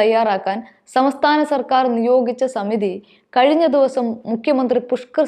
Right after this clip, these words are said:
സിംഗ് ധാമിക്ക് കരട് രേഖ സമർപ്പിക്കുകയും ചെയ്തു. സമിതി സമർപ്പിച്ച കരട് ചർച്ച ചെയ്യാൻ ശനിയാഴ്ച സംസ്ഥാന മന്ത്രിസഭാ യോഗവും വിളിച്ചിട്ടുണ്ട്. യു സി സിയിൽ നിയമനിർമ്മാണം നടത്തുന്നതിനായി ഫെബ്രുവരി അഞ്ച് മുതൽ എട്ട് വരെ ഉത്തരാഖണ്ഡ് നിയമസഭയുടെ പ്രത്യേക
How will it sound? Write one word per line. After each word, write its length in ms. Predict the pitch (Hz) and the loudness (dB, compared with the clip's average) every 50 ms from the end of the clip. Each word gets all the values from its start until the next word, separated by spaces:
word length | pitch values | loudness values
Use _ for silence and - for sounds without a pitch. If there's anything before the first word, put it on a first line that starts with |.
| - - | -2 -4
സിംഗ് 220 | 269 247 240 214 220 | -4 -4 -2 -2 -2
ധാമിക്ക് 400 | 214 214 226 226 220 - 185 180 - - _ _ _ _ - | -2 -2 -4 -4 -2 -2 -4 -4 -6 -12 _ _ _ _ 0
കരട് 300 | 175 - 180 180 185 190 247 247 | 2 2 2 4 4 4 4 4
രേഖ 160 | 240 208 214 214 - 190 | 2 2 0 -6 -8 -10
സമർപ്പിക്കുകയും 580 | 180 175 170 - - 170 - 175 175 180 180 165 - | -10 -10 -10 -12 -14 -14 -12 -12 -12 -12 -12 -10 -6
ചെയ്തു. 200 | 175 170 180 226 - - _ _ _ - | -4 0 0 0 0 -2 _ _ _ 0
സമിതി 280 | 285 285 294 320 339 330 349 | 2 2 4 4 2 2 2
സമർപ്പിച്ച 340 | 320 302 311 311 302 277 311 294 294 | 2 0 0 0 0 0 0 0 2
കരട് 220 | 294 277 262 294 294 - | 2 2 2 2 2 0
ചർച്ച 220 | 277 262 - - 285 285 | -2 -2 -2 -4 -2 0
ചെയ്യാൻ 240 | 277 277 262 262 262 254 - - - _ _ - | 0 2 2 0 -2 -4 -6 -12 -20 _ _ -2
ശനിയാഴ്ച 460 | 262 254 247 262 254 254 277 - 269 269 262 | 0 2 2 2 2 2 2 0 0 -2 -2
സംസ്ഥാന 380 | 247 247 247 - 247 240 240 240 233 | -4 -8 -6 -4 -4 -4 -2 -4 -4
മന്ത്രിസഭാ 480 | 233 226 247 240 233 240 214 208 233 220 220 220 | -2 -2 -4 -4 -4 -4 -4 -2 -2 -2 0 0
യോഗവും 320 | 220 220 220 - 220 208 185 | 0 0 0 -2 -2 -2 -4
വിളിച്ചിട്ടുണ്ട്. 560 | 180 175 170 - 180 170 - 180 180 185 202 - - - - - - _ _ _ - | -6 -10 -10 -12 -14 -12 -10 -4 0 2 2 2 0 -4 -14 -20 -20 _ _ _ 0
യു 60 | 233 233 233 | 0 0 2
സി 100 | - 254 247 | 0 -2 0
സിയിൽ 240 | 247 254 240 247 240 233 - - 233 | 0 2 2 2 0 0 -2 -2 0
നിയമനിർമ്മാണം 680 | 240 233 240 247 262 254 247 247 233 233 226 226 226 226 220 | 0 2 2 2 2 2 2 2 0 0 0 0 0 0 0
നടത്തുന്നതിനായി 640 | 208 196 202 - 226 226 220 208 220 226 214 220 247 277 - _ _ _ _ - | 0 -2 -2 -2 -2 -2 0 -2 -2 -2 -2 -2 -4 -4 -6 _ _ _ _ 0
ഫെബ്രുവരി 400 | 247 240 226 262 277 277 277 269 254 | 2 2 4 4 4 6 4 4 4
അഞ്ച് 240 | 262 277 269 - 311 285 | 2 0 -2 -2 -2 -2
മുതൽ 200 | 262 240 247 240 - - - | 0 0 0 0 0 -4 -8
എട്ട് 180 | 220 - - 294 269 | -10 -4 -2 0 2
വരെ 160 | 247 240 247 220 226 - | 4 4 2 2 0 -4
ഉത്തരാഖണ്ഡ് 540 | - - 240 240 240 240 233 240 240 233 233 | -6 -2 0 0 2 2 0 0 -2 -2 -2
നിയമസഭയുടെ 600 | 226 226 220 220 220 220 220 202 214 220 214 208 208 - | -2 -2 -4 -4 -6 -6 -4 -2 -2 -2 -2 -2 -4 -4
പ്രത്യേക 440 | 208 208 202 - - 208 214 220 226 | -6 -6 -4 -2 -2 -2 0 0 -2